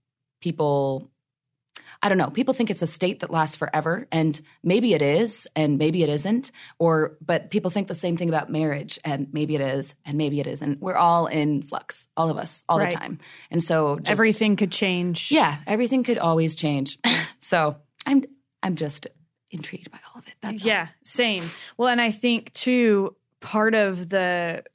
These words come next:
Speaker 2: you know, focusing on the fact that we feel like a minority is the result of, like, in primary, we never think about the possibility that we could not get married and have kids when
Speaker 1: Mm-hmm.
Speaker 2: we're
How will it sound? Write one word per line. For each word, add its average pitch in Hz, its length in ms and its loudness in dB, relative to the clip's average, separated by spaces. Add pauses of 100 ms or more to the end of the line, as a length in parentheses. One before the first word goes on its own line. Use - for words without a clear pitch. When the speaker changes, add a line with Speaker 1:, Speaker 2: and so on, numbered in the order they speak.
(180)
Speaker 2:
you 208 140 -4
know, 180 160 -4
focusing 208 760 0
on 185 220 -2
the 180 80 -4
fact 185 360 -2
that 180 260 -2
we 190 180 0
feel 196 320 0
like 190 240 0
a 196 40 0
minority 190 800 0 (600)
is 190 480 4
the 208 140 2
result 190 680 4
of, 180 560 2
like, 185 240 2
in 190 160 0
primary, 175 720 4
we 190 200 4
never 190 340 4
think 190 420 -2
about 170 500 0
the 196 80 0
possibility 180 920 0
that - 180 0
we 170 400 -2 (360)
could 202 260 0
not 220 340 0 (360)
get - 180 -2
married 165 420 -4
and 175 140 -4
have 170 300 -6
kids 165 560 -4 (420)
when 185 160 -2
Speaker 1:
Mm-hmm. 170 80 4
Speaker 2:
we're 175 240 2